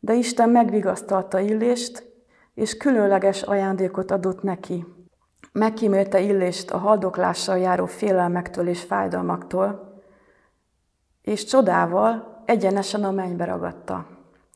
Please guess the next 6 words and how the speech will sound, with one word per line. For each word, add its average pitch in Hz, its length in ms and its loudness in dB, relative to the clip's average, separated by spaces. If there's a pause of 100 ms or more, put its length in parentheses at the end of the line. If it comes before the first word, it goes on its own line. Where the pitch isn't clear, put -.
(1300)
Az 208 160 -4
Ószövetség 247 760 2
utolsó 208 480 0
profétáját 208 1120 -2
Malakiásnak 196 920 0
hívják. 185 680 -8